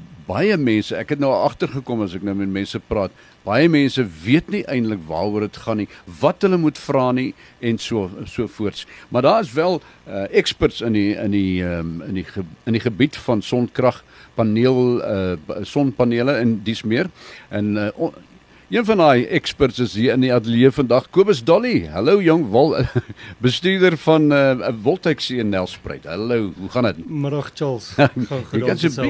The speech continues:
Speaker 1: bietjie voor en net, eh, direk na die mikrofoon. Daar sê hy, daar sê hy, daar sê hy. Eh, Kobus, soos alle Suid-Afrikaners, ek, ons is almal, eh, keelvol vir Eskom se beerdkrag en ek bes-, ek wil nou, kom ons sê, ek wil nou besluit, eh,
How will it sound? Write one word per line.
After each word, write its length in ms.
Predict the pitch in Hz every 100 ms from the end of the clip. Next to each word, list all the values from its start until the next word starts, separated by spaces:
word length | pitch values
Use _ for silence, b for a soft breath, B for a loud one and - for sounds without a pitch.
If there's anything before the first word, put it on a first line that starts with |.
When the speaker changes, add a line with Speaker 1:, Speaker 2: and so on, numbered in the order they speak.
| -
Speaker 1:
bietjie 140 | 277
voor 240 | - 170 151
en 140 | 127
net, 300 | 113 113 -
eh, 120 | 101 98
direk 320 | 117 123 123
na 100 | 120
die 100 | 104
mikrofoon. 360 | 98 92 - 90
Daar 180 | 98 117
sê 140 | 104 82
hy, 60 |
daar 220 | 71 85 90
sê 60 | 95
hy, 40 | 87
daar 200 | 87 90
sê 60 |
hy. 100 | 90 - B B B B B B -
Eh, 180 | 185
Kobus, 380 | 190 269 277 226
soos 220 | 247 208
alle 240 | 202 220 220
Suid-Afrikaners, 840 | - 180 139 123 127 131 123 101 117
ek, 140 | 123 - 120 95 - 123 101 82 - - - -
ons 160 | 131
is 120 | 135
almal, 440 | 139 165 143 104 98
eh, 180 | 110 95 -
keelvol 500 | 170 160 - 135 113
vir 120 | 110
Eskom 440 | 101 123 - 131 104
se 80 |
beerdkrag 520 | 98 107 107 - 110 98
en 80 | 101
ek 160 | 92
bes-, 120 | 117 - B B B B _ 190
ek 160 | 196
wil 140 | 220 220
nou, 180 | 185 151 - _ - - - - - -
kom 120 | 196
ons 200 | 165 -
sê, 120 | 127 -
ek 260 | 139 - -
wil 100 | 127
nou 200 | 113 113
besluit, 580 | 101 117 - 160 117
eh, 100 | -